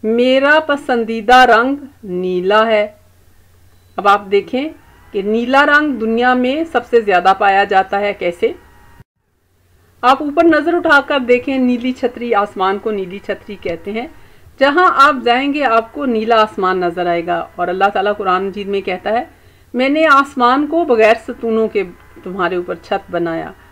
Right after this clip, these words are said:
और फिर तुम ढूंढो, नज़र उठा के देखो, बार बार तुम इसमें कोई रखना नहीं पाओगे।" तो प्यारे बच्चों, इसमें नीला रंग इसमें नकरा है, लेकिन मेरा पसंदीदा रंग जो है वो एक मखसूस रंग है जो कि नीला है, तो इसमें मारफा है।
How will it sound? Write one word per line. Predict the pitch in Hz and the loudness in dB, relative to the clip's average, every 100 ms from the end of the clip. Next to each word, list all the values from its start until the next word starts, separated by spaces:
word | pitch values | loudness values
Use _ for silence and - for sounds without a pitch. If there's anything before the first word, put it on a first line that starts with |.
| _ - - - | _ -20 -10 -6
और | 196 | -4
फिर | 240 240 | -4 -4
तुम | 262 247 | -4 -2
ढूंढो, | 254 240 269 302 320 _ | 0 2 2 0 -2 _
नज़र | 202 202 214 | -4 -2 0
उठा | 220 202 185 | 0 0 -2
के | 208 | -2
देखो, | 185 175 202 | -4 -6 -6
बार | 180 175 175 | -2 0 0
बार | 185 185 185 | 0 -2 -2
तुम | 180 | -12
इसमें | 185 - 196 | -12 -10 -8
कोई | 202 190 | -4 -4
रखना | 180 202 190 | -4 -4 -6
नहीं | 175 175 | -4 -6
पाओगे।" | 151 156 165 170 - - - - - | -6 -6 -8 -14 -16 -20 -20 -20 -16
तो | - | -12
प्यारे | 175 175 175 | -4 -2 -2
बच्चों, | 180 175 233 302 - - _ _ _ _ _ _ _ _ _ - | -6 -6 -4 -4 -8 -20 _ _ _ _ _ _ _ _ _ -14
इसमें | 247 - 277 302 370 - - _ - - - - - - - - - - - | -12 -6 -4 -2 -4 -10 -20 _ -20 -20 -20 -20 -20 -20 -20 -20 -20 -20 -14
नीला | 180 180 202 226 | -8 -4 0 2
रंग | 233 240 - | 2 0 -4
इसमें | 202 208 208 | -10 -6 -4
नकरा | 185 170 202 | -4 -2 -2
है, | 220 254 | 0 0
लेकिन | 226 196 240 | -2 -4 -4
मेरा | 220 190 165 | -2 -2 -2
पसंदीदा | - 233 220 220 233 277 | -4 -6 -4 -4 -2 0
रंग | 277 269 254 | 0 -2 -2
जो | 269 | -2
है | 262 302 - - - - - 214 | -2 -4 -12 -20 -20 -20 -10 2
वो | 233 | 2
एक | 233 233 | 2 -2
मखसूस | 233 233 262 277 262 | -6 -6 -6 -6 0
रंग | 220 220 | 0 2
है | 247 | 0
जो | 220 202 | 0 -4
कि | 196 | -4
नीला | 185 175 175 | -4 -4 -4
है, | 190 202 226 | -4 -4 -6
तो | 240 202 | -6 -10
इसमें | 190 - 185 | -12 -8 -6
मारफा | 175 165 - 165 | -4 -6 -6 -8
है। | 165 170 | -8 -10